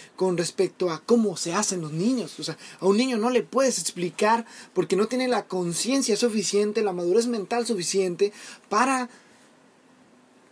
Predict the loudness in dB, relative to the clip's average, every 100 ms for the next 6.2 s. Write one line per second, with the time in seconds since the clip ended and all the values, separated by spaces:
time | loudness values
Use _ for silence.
0 | -20 _ 2 4 6 4 2 2 0 0
1 | -2 0 0 0 0 0 0 0 0 -2
2 | -6 -10 _ _ _ _ -20 -20 -20 -18
3 | 0 4 4 2 0 2 4 4 2 2
4 | 2 2 0 0 0 2 0 0 0 0
5 | 0 0 0 0 0 -2 2 4 4 4
6 | 0